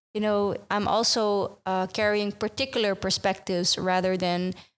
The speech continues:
even though I'm part of, you know, a dominant group,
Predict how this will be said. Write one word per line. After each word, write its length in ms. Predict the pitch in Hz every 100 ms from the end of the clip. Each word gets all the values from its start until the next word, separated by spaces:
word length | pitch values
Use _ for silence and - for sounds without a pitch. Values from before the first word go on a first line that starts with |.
| _ _ _ _ -
even 260 | 208 202
though 140 | 196 196
I'm 140 | 190
part 200 | 190 190 185
of, 160 | 185 -
you 80 |
know, 200 | 208 185
a 80 | 175
dominant 440 | 185 185 196 180 180
group, 320 | 208 208 208